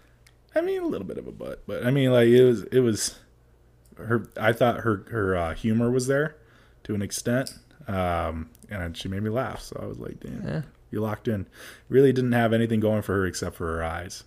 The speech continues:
Speaker 1: you know? <laughs> pretty face, all, and that was about it. But,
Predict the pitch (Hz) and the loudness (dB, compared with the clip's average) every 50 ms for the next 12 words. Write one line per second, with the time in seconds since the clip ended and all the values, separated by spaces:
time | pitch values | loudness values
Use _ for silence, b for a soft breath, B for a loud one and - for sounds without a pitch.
0 | _ _ - 98 90 87 87 90 - b b b b b b b b - - 107 | _ _ -10 -8 -6 -6 -6 -8 -10 b b b b b b b b -4 -2 -2
1 | 98 90 - - 92 87 87 87 85 - - 90 85 90 95 92 85 82 82 82 | -2 -2 -4 -4 -2 -2 -2 -2 -4 -4 -6 -8 -8 -8 -10 -10 -10 -8 -8 -10
2 | 82 82 90 - - - - - 64 - - - - b b b b b b b | -10 -12 -12 -14 -14 -14 -14 -14 -16 -16 -18 -20 -20 b b b b b b b
3 | b b b b _ - - - - - | b b b b _ -16 -14 -14 -14 -16